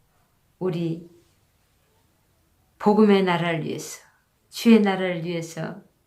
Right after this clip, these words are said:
믿음 가지고 함께 달려가는 우리 형제 자매들 되시기를 예수님의 이름으로 간구드립니다.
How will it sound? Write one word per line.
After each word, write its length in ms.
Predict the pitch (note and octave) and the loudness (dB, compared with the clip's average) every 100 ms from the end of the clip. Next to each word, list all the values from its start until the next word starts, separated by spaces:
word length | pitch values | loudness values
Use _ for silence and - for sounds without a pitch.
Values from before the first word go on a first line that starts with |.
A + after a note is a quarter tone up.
| _ _ _ _ _ _ _ _ - | _ _ _ _ _ _ _ _ -2
믿음 400 | F3+ F#3+ G#3 F#3 | 2 6 4 4
가지고 380 | F3+ E3 D#3+ | -2 -4 -6
함께 680 | E3+ G3 F3+ - E3 D#3+ E3 _ _ _ _ _ _ _ | -8 -6 -8 -8 -8 -8 -12 _ _ _ _ _ _ _
달려가는 840 | - G3 G#3+ G3+ F#3+ F#3+ G3+ G#3 A3+ _ _ _ | 2 4 6 4 2 -2 -6 -10 -14 _ _ _
우리 520 | F3 F3 F3 E3+ E3+ - _ _ _ _ _ | -6 -4 -4 -8 -10 -20 _ _ _ _ _
형제 540 | - A#3 A3 G#3 F#3 | 4 8 8 6 0
자매들 500 | F#3 F3+ F3 D#3+ D#3+ | -2 -4 -4 -2 -2
되시기를 840 | D3+ D#3+ D#3+ - E3 D#3+ D#3 D#3 D#3 | -2 -4 -4 -8 -6 -4 -2 -2 4
예수님의 580 | F#3+ G3 - F#3 F3+ E3+ | 6 6 0 -2 -2 -4
이름으로 640 | E3 D#3+ D#3 D#3 D#3 - _ _ _ | -4 -4 -4 -4 -6 -10 _ _ _
간구드립니다. 1400 | - F#3 E3+ E3 D#3+ D#3+ D#3 D#3+ D#3+ C#3+ C#3+ C#3+ B2+ - | -4 0 0 0 -2 -4 -6 -4 -4 -4 -6 -10 -12 -12